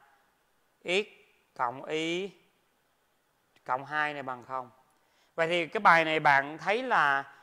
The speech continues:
mình dùng cách một hay là cách hai đều được hết, vì ở đây là con số rõ ràng. Bạn có thể dùng máy tính hoặc là, là có thể là dùng tỷ lệ theo cách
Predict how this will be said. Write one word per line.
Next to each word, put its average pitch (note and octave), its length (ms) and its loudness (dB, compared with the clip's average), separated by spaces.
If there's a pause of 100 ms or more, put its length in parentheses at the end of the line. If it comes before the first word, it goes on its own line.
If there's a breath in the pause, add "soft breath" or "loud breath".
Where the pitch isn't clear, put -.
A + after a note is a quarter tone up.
(1500)
mình D#3+ 200 -6
dùng D#3+ 260 -2
cách A#3 180 0
một D#3 340 0 (140)
hay F3 180 -8
là D#3+ 60 -4
cách G#3 180 -8
hai F3+ 160 -8
đều D#3 100 -8
được C#3 200 -12
hết, G#3+ 180 -8
vì D3+ 320 -6
ở D3+ 140 0
đây F3 160 -2
là D#3 120 -6
con D#3 200 -12
số G3 240 -4
rõ D#3 140 0
ràng. D3 300 2 (380 loud breath)
Bạn C#3+ 220 -2
có F3+ 100 -8
thể D#3+ 100 -8
dùng D#3+ 220 -8
máy D3+ 100 -8
tính F#3 180 -12
hoặc E3+ 200 -14
là, B2+ 260 -4 (420 soft breath)
là C3 120 0
có F3 120 -6
thể C#3+ 120 -6
là C3 440 2 (320 loud breath)
dùng C#3+ 240 -4
tỷ E3 100 -6
lệ C#3 280 2
theo D3 120 -12
cách F3 120 -8